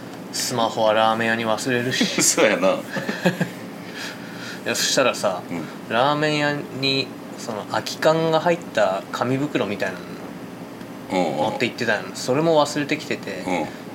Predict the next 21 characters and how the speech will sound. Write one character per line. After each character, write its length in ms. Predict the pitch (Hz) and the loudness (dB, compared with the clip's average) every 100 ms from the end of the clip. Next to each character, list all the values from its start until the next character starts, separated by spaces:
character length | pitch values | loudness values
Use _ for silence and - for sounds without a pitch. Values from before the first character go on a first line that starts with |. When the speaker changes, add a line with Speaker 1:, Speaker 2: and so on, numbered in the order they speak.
| 107 | -4
Speaker 1:
今 80 | 117 | 0
日 60 | 113 | 4
ラ 160 | 113 | 4
ー 20 | |
メ 100 | 117 | 4
ン 20 | 113 | 2
屋 100 | 110 | 2
に 140 | 110 | 0
取 200 | 110 127 | 0 0
り 60 | 104 | 0
に 60 | - | -4
行 20 | |
っ 40 | |
た 80 | 101 | -4
ら 80 | 92 | -4
さ、 140 | - | -4
Speaker 2:
う 20 | - | -6
ん。 40 | - - - - - - - | -8 -12 -14 -14 -14 -14 -4
Speaker 1:
「こ 120 | 175 | 2
れ 40 | 196 | 6
は 180 | 196 | 4